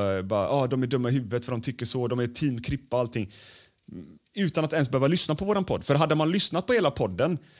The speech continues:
så hade man hört att vi inte är team Krippa. Vi kritiserar Krippa, alltså, i nästan halva podden återkommande så kritiserar vi Krippa för olika beteenden han har gjort. Det, men det vi vill få fram i podden är att vi tycker att alla parter,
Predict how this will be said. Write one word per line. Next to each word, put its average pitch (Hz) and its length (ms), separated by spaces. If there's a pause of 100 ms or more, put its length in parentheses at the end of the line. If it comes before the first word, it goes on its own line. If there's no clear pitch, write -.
(100)
så - 140
hade 131 120
man 160 140
hört 151 200
att 127 100
vi 143 60
inte 131 180
är 160 140
team 131 240
Krippa. - 400 (180)
Vi 113 140
kritiserar 151 480
Krippa, 151 360
alltså, 135 540
i 139 220
nästan 160 300
halva 135 400
podden 139 600 (220)
återkommande 117 920 (340)
så - 140
kritiserar 143 540
vi 165 100
Krippa 147 380
för 120 100
olika 113 360
beteenden 101 520
han 101 120
har 90 80
gjort. - 400 (1040)
Det, 131 160
men 147 160
det 151 100
vi 143 100
vill 139 180
få 143 120
fram 185 300
i 196 40
podden 131 360
är 113 100
att 110 160
vi 123 180
tycker 123 240
att 120 140
alla 147 400
parter, 107 600